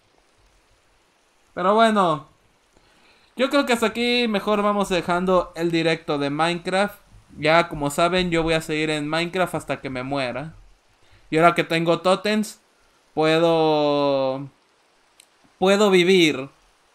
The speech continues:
Si me matan una o dos veces, ya si me matan la tercera y ya me, ya, ya explotaría completamente, la verdad.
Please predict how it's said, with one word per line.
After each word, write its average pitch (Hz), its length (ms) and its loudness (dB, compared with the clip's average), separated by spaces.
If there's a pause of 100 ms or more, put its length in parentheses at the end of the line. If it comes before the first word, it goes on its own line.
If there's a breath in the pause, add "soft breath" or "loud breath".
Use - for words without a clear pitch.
(420)
Si 160 160 -4
me 156 100 0
matan 165 560 2 (160)
una 214 520 0 (120)
o 151 140 -2
dos 151 260 0
veces, 151 400 -2
ya 156 560 4
si 156 80 -10
me 143 80 -6
matan 151 280 -4
la 156 100 -2
tercera 151 380 -4
y 151 60 -4
ya 147 120 -2
me, 143 260 -8
ya, 143 100 -6
ya 147 200 -2
explotaría 135 680 -6
completamente, 135 800 -10
la 123 120 -6
verdad. 127 340 -10